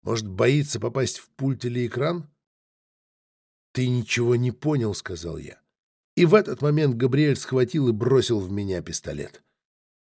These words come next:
Я чуть-чуть успел сместиться, и массивный пистолет не ударил меня в лоб, чтобы гарантированно вырубить,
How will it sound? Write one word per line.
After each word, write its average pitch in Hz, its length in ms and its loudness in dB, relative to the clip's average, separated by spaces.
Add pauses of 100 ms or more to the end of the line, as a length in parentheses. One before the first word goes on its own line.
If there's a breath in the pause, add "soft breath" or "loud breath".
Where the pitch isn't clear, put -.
(540)
Я 147 220 2
чуть-чуть 139 480 -2
успел 123 340 0
сместиться, 135 760 -2
и 107 60 -2
массивный 123 580 -2
пистолет 120 500 -2
не 120 100 -2
ударил 120 420 0
меня 117 300 -2
в 98 120 -6
лоб, 135 340 0
чтобы - 360 -12
гарантированно 110 760 -4
вырубить, 143 580 0